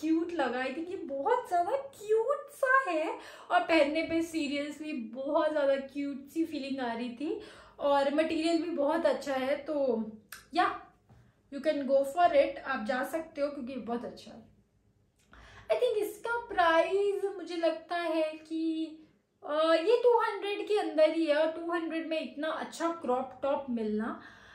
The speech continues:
ये बहुत अच्छी, ये बहुत बड़ी बात है। तो मीशो में ये बहुत ही अच्छा है, तो मैं इसको भी recommend करूँगी, आप ले सकते हो।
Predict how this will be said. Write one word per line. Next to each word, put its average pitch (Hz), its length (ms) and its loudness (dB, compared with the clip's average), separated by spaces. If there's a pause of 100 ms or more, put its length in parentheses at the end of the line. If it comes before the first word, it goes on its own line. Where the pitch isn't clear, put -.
(380)
ये 262 140 -4
बहुत 240 340 2
अच्छी, 269 240 0
ये 233 320 -4
बहुत 247 280 -2
बड़ी 302 240 -4
बात 233 340 0
है। 311 120 2
तो 403 180 0
मीशो 277 480 -4
में 359 180 -8
ये 277 340 -4
बहुत 220 720 -4
ही 370 100 -2
अच्छा 277 280 0
है, 254 160 -2
तो 269 120 -6
मैं 247 340 -2
इसको 262 300 -10
भी 359 140 -8
recommend 262 440 -4
करूँगी, 240 280 -4
आप 277 160 -2
ले 254 180 -2
सकते - 380 -6
हो। 214 220 -4